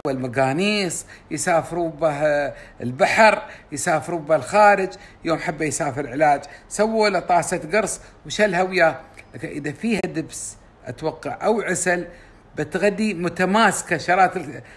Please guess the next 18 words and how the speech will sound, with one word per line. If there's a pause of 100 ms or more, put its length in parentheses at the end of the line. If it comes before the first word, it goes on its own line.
(140)
شرات
الكورة
بتغدي (340)
دبج. (600)
ف-،
واللي،
واللي
يخلي
ال-،
القرص
غاوي (560)
إنه
يغدي
مبثوث، (800)
يغدي
شرات
الخبيصة
مختبص